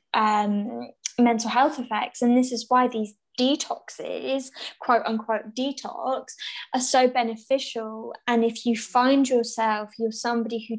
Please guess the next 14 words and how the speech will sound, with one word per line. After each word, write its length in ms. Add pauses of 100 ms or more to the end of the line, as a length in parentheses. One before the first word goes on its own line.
does 240
just 420
aimlessly 600
scroll, 580
and 140
it's 200
like, 220 (960)
you 160
need 460
to 260
take 640 (380)
a 60
break, 540 (180)
strip 580